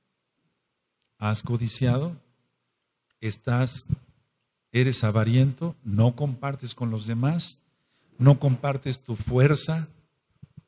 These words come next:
Me refiero a ayudar a algún hermano que esté necesitado. Tu fuerza económica, tus conocimientos de la Torá, ¿no los compartes? Has aprendido Torá, pero no lo,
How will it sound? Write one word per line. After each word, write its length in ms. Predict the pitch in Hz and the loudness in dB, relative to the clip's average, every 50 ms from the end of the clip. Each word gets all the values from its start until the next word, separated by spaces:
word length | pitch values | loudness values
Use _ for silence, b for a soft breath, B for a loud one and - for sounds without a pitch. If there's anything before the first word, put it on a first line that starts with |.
| _ _ - | _ _ -2
Me 120 | 107 117 | 0 0
refiero 400 | 113 113 107 - - 131 131 131 | 2 2 0 0 2 2 4 4
a 60 | 123 120 | 4 2
ayudar 400 | 120 117 117 117 120 123 123 120 | 0 -2 -2 -2 -2 -2 -2 -2
a 20 | |
algún 240 | 117 113 113 120 120 | -2 -2 -2 -2 -4
hermano 320 | 113 110 117 120 123 117 | -4 -2 -4 -4 -4 -6
que 80 | - 110 | -8 -10
esté 180 | - - 131 | -6 -4 -4
necesitado. 920 | 123 117 110 - 110 101 - 101 98 - - 110 110 120 123 131 139 143 135 - _ _ _ _ _ _ _ _ _ _ _ _ _ - | -2 -2 -2 -2 -4 -4 -4 -4 -6 -4 -2 -2 0 0 0 0 -2 -4 -6 -10 _ _ _ _ _ _ _ _ _ _ _ _ _ -2
Tu 100 | - 113 | -2 0
fuerza 380 | - - 135 127 - - 120 | 2 2 2 2 0 -2 -4
económica, 760 | 113 - - 113 113 120 131 139 143 151 147 139 156 165 170 151 - - _ _ _ - - - _ _ _ _ _ _ _ _ _ _ _ _ _ _ _ _ _ _ _ _ _ _ _ | -4 -2 -2 2 4 6 6 6 6 4 2 2 0 -2 -4 -4 -8 -12 _ _ _ -14 -14 -14 _ _ _ _ _ _ _ _ _ _ _ _ _ _ _ _ _ _ _ _ _ _ _
tus 200 | - 131 123 - | -2 -2 -2 0
conocimientos 1120 | - 135 131 131 120 - - 127 123 127 135 143 143 135 - 160 170 170 - - - - _ _ _ _ _ _ _ _ _ _ _ - | 0 -2 0 0 0 0 0 2 4 6 6 6 6 4 2 0 0 0 0 -4 -8 -12 _ _ _ _ _ _ _ _ _ _ _ -2
de 100 | 123 127 | 0 2
la 140 | 123 120 | 2 2
Torá, 340 | 113 - 120 117 120 127 151 | 2 2 4 4 4 4 2
¿no 160 | 170 151 135 | 2 4 4
los 160 | 127 127 123 - | 6 4 4 0
compartes? 920 | - 113 117 110 - 120 123 127 127 - 165 170 - - - - - _ _ _ _ _ _ _ _ _ _ _ _ _ _ _ _ _ - - - - _ b b b b b b b b b b | -2 -4 -2 -2 0 0 0 0 -2 -2 -4 -4 -4 -6 -10 -14 -18 _ _ _ _ _ _ _ _ _ _ _ _ _ _ _ _ _ -20 -20 -20 -20 _ b b b b b b b b b b
Has 220 | 110 120 120 - | 0 0 2 2
aprendido 500 | 143 135 - - 120 120 123 131 131 131 | 0 0 0 -2 -2 -2 0 0 0 0
Torá, 580 | - - 117 117 120 127 143 160 160 131 113 - - | 0 2 2 4 4 4 4 2 0 -2 -4 0 4
pero 220 | 117 117 117 117 | 4 6 6 6
no 160 | 117 120 123 123 | 4 4 2 2
lo, 340 | 120 120 117 110 - - | 2 2 0 0 -4 -8